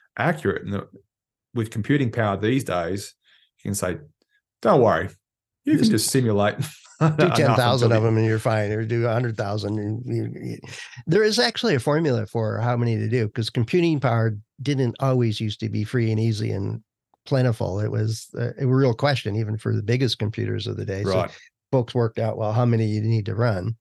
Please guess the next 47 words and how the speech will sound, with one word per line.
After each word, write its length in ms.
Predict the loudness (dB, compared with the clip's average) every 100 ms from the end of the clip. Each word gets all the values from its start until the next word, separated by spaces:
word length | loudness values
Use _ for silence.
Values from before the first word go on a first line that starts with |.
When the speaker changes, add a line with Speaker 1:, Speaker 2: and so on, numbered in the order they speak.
| -12 -20 -20 _ _ _ -8
Speaker 2:
Um, 400 | -6 -6 -8 -4
and 140 | -2
there's, 180 | -2 -4 -4
I 120 | -2
actually 240 | -2 -2
wrote 180 | 0 0
an 80 | 2
article 320 | 2 0 -2
on 140 | -8 -10
that, 180 | -10
how 120 | -10 -8
to, 140 | -10 -12 _ -8
um, 480 | -8 -6 -10 -14 -18 _ _ _ _ _ _
how, 200 | -4 -4 -4 -8
how 140 | -2 0
many 160 | 0
samples 440 | 0 -2 -2 -4 -6
do 100 | -6
you 120 | -4
need 160 | -6 -6
to 60 |
run 180 | -8 -10
it 120 | -12
for? 260 | -14 -16 -16 _ _ _ _
But, 200 | -12 -4
uh, 80 | 2
Speaker 1:
Well, 160 | 2 2 2
the, 380 | 2 2 -6 -2
the, 160 | 2
one 120 | 4
of 40 | 4
the 120 | 2
challenges 400 | 2 2 0 -2
is 200 | -4 -2
that, 260 | -2 -2 -4
for 100 | -6
example, 360 | -4 -2 -2 -2
if 120 | 0
you 80 | 0
want 120 | 0
to 80 | 0
estimate 380 | -4 -2 -4 -4
the 60 |
median 580 | -2 2 2 0 -4 -10 _ _ _ _ -2
time 200 | 0 0
to 80 | -2
failure, 480 | 0 0 -2 -10